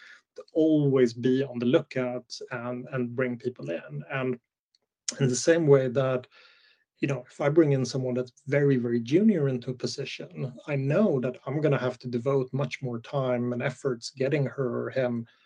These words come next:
up to par, teaching them the, the basic systems that we use and everything. Uh, taking on board someone who has suffered a burnout,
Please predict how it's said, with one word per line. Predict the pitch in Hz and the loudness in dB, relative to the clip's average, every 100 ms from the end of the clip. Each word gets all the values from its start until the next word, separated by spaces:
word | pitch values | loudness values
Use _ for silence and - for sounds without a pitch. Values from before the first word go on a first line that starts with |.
| _ _ - | _ _ -16
up | 120 | -14
to | - | -8
par, | 120 - 123 120 117 | -2 2 2 2 -2
teaching | 120 - 127 - 131 123 | -2 -4 -4 -2 -2 0
them | 123 120 120 | 0 0 0
the, | 123 120 127 | 0 0 -4
the | 127 | -8
basic | 113 127 127 139 | 4 4 4 -4
systems | - 139 - 127 117 | -4 -6 -4 -4 -2
that | 131 - | -6 -6
we | 123 | -2
use | 120 120 120 120 | 2 2 2 -2
and | 123 | -6
everything. | 123 127 - 147 139 - - - _ | -10 -8 -8 -8 -8 -12 -20 -20 _
Uh, | 127 120 120 127 - _ _ _ _ _ _ | -8 -6 -8 -10 -14 _ _ _ _ _ _
taking | - 143 143 143 | 4 4 6 2
on | 131 | 4
board | 127 123 117 | 6 6 2
someone | 131 123 123 120 117 | -4 -4 -4 -6 -4
who | - 139 135 | 0 2 2
has | 139 127 | 0 -2
suffered | 135 - 127 | -4 -4 -4
a | 117 | -4
burnout, | 123 120 120 120 | -4 -4 -2 -4